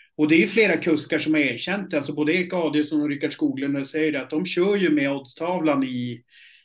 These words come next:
i ryggmärgen nu. Att de kollar, kollar av läget innan och ser vad spelarna säger. För de litar så pass mycket på spelarnas,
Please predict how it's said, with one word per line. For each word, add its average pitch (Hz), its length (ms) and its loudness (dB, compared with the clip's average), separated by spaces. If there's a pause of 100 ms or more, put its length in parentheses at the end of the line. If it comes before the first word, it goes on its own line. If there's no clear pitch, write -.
i 151 140 8
ryggmärgen 143 680 4
nu. 120 120 -2
Att 123 100 -6
de 156 140 4
kollar, 156 600 2 (960)
kollar 170 240 4
av 156 180 6
läget 143 360 0
innan 143 280 0
och 143 100 -4
ser 143 180 -4
vad 135 140 -6
spelarna 131 400 -4
säger. 151 400 0
För 151 100 -4
de 143 80 2
litar 165 320 0
så 185 100 -8
pass 147 200 -6
mycket 131 260 -4
på 123 160 -4
spelarnas, 123 800 -4